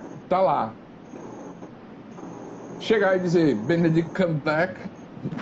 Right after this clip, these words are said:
é o Oscar dele. Se eu pudesse dar, "Toma, filho, é teu." Mas todos, é um, é uma das, eu não queria estar na pele deles pra votar nesse, nesse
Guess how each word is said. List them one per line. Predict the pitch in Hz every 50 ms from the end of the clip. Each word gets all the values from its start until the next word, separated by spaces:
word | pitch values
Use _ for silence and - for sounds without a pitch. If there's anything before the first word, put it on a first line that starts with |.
| - - - - -
é | 175 156
o | 131 175
Oscar | 185 190 - 240 214
dele. | 185 170 151 135 135
Se | 165
eu | 143
pudesse | - 165 151 147 - - 185
dar, | 175 160 170 170
"Toma, | 190 175 156 123 117 - -
filho, | - 113 104 101 104 120
é | 131
teu." | - - 156 135 120 107 107 - - - - - - - - - - - - - - - - - - -
Mas | 196 294 285 -
todos, | - 202 190 220 240 214 170 143 127 127 -
é | - 165 190
um, | 214 233 214
é | - 165 180 208
uma | 240 285 277 254 226
das, | 190 180 170 170 165 160 151 143 - - - - - - - - - - - - - - - - - - - - - - - - - - - - - - - - - - -
eu | 160 185
não | 208 208
queria | 220 202 196 208
estar | 202 196 180 185
na | 190 180
pele | 165 - 165 165 165 156
deles | 143 135 143 147 143 143 147 143 143 143 - -
pra | - 147 143
votar | 139 147 151 147 - - 143 127 123 123 135 135 - - - -
nesse, | - 123 135 143 147 147 - 156 147 147 143 139 135 131 120 - -
nesse | 127 139 143 147 143 156 143 139 135 139